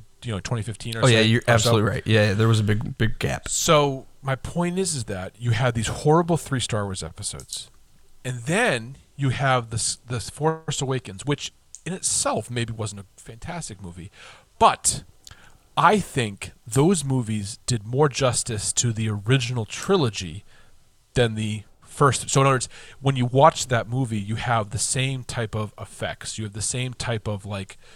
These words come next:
Speaker 1: y-, you know, just, just the scene, the opening scene when she's driving through the desert and then she's using that speeder. Like, to me, it was very similar effects and kind of approach to a Star Wars movie as the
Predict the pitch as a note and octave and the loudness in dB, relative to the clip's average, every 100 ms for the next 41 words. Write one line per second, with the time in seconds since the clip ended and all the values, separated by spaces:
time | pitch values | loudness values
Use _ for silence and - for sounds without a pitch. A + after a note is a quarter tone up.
0 | - - - - - - - - _ - | -20 -20 -20 -20 -20 -20 -20 -20 _ -20
1 | - A#2+ _ - C3 A2 C3 B2+ D#3+ D3 | -20 -20 _ -8 -6 -2 -2 -2 -4 0
2 | D#3+ D3+ E3+ - E3+ D#3+ B2+ - C#3+ D3+ | 0 2 4 4 2 0 -2 -2 -2 -2
3 | C#3+ - C#3 B2 G2 G#2 A#2+ A#2 A#2+ - | -4 -2 -2 -2 -4 -2 2 2 0 -6
4 | A2 A2+ G#2+ G#2+ A2+ F#2+ G#2 - A2+ G#2+ | -6 -2 -2 0 -2 -2 -8 -6 -4 -4
5 | A2 - - A#2 A2 G2 G2 G#2 G#2 - | -4 -6 -4 -4 -4 -4 -6 -8 -10 -16
6 | - - - C#3 C#3+ C#3+ D#3 B2+ A#2 G#2 | -20 -4 0 2 4 2 2 0 0 -2
7 | G#2+ B2+ C3+ E3+ D#3+ - C#3+ B2 B2 F#2 | 0 4 4 4 2 2 0 -2 -4 -6
8 | - - A#2+ - - A2 A2 - A2 G#2 | -8 -2 -2 -2 -8 -8 -8 -6 -6 -6
9 | G2+ - - _ _ - - - - - | -8 -16 -20 _ _ -12 -12 -8 -8 2
10 | C3+ A#2+ - - - A2 - - F3+ F#3+ | 4 4 -2 -6 -4 -6 -4 4 6 6
11 | C3 G2+ G#2 G2+ G2+ - G#2+ G2 G#2 | 4 0 -4 -6 -6 -6 -6 -4 -8